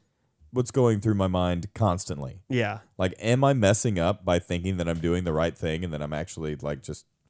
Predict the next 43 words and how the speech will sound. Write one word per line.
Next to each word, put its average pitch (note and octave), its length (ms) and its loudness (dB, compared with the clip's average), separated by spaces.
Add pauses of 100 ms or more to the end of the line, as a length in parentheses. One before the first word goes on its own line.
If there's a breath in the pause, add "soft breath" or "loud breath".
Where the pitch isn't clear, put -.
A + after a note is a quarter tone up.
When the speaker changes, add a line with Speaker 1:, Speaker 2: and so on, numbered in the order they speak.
(260)
Speaker 1:
what, - 260 2
what B2 160 2
am C#3 80 2
I C3+ 60 2
supposed C3 240 -2
to B2+ 80 0
do? E3+ 240 2 (1200)
Speaker 2:
Again, C#3+ 640 0
like A#2+ 340 -4
I A2 80 -6
posed B2 320 -6
the A2+ 60 -10
question A#2 400 -6
before, A2+ 760 -4
it's A#2 300 -8
what C3 480 -6
do C3 60 -10
you B2+ 120 -6
think A2+ 280 -8
you G#2+ 80 -8
can A2 160 -8
live A2+ 260 -4
with? A2 180 -12
Can G#2+ 160 -6
you A2 120 -4
live A#2+ 160 -2
with A#2+ 120 -6
someone A#2+ 280 -4
getting A#2 240 -6
sick, B2+ 260 -6
or A#2+ 40 -12
can A#2+ 140 -10
you A2+ 120 -4
live A2+ 160 -4
with A2+ 160 -6
Speaker 1:
Oh, F3+ 100 4
yeah. G#2 240 4
Speaker 2:
doing A2+ 220 -4
a - 40 -10
Speaker 1:
Yeah, F#2+ 100 0
Speaker 2:
show? G#2+ 280 2 (160 loud breath)
Speaker 1:
yeah, E2 80 -8
yeah. C#2+ 60 -10